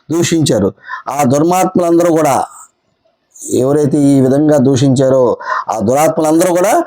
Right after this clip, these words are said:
మసైపోతారని శపిస్తున్నాడు. చూడండి, అనవసరమైన శాపనార్థం కూడా. మసైపోతారు, ఇందు సందేహం లేదు. నేడు వారందరూ కూడా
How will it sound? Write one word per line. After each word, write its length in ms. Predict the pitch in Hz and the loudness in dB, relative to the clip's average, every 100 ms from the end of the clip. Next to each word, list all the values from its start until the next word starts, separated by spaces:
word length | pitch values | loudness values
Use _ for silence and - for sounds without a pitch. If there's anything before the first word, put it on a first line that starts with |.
| - - - | -6 -4 -2
మసైపోతారని 680 | 139 151 247 202 160 143 127 | 0 -2 -4 -2 -2 -2 -4
శపిస్తున్నాడు. 540 | - 113 113 - 90 - _ _ _ _ | -4 -4 -4 -2 -4 -6 _ _ _ _
చూడండి, 260 | 104 85 92 _ _ _ _ _ - | -8 -8 -12 _ _ _ _ _ -10
అనవసరమైన 560 | 113 123 - 135 139 143 - | -4 -2 -2 0 0 -2 -6
శాపనార్థం 440 | 104 101 101 90 95 | -8 -4 -4 -2 -2
కూడా. 160 | 85 - - - | -4 -6 -12 -8
మసైపోతారు, 680 | 120 143 196 180 320 151 127 104 | -4 -2 -2 0 0 0 -2 0
ఇందు 180 | 156 | 2
సందేహం 440 | 160 151 170 190 170 | 0 -2 -2 0 0
లేదు. 220 | 151 117 - - - - | 0 0 -2 -8 -20 -8
నేడు 360 | 117 143 170 170 | -2 0 2 2
వారందరూ 680 | 147 151 156 - 180 185 180 | 2 0 2 0 0 -2 0
కూడా 260 | 170 156 | 0 0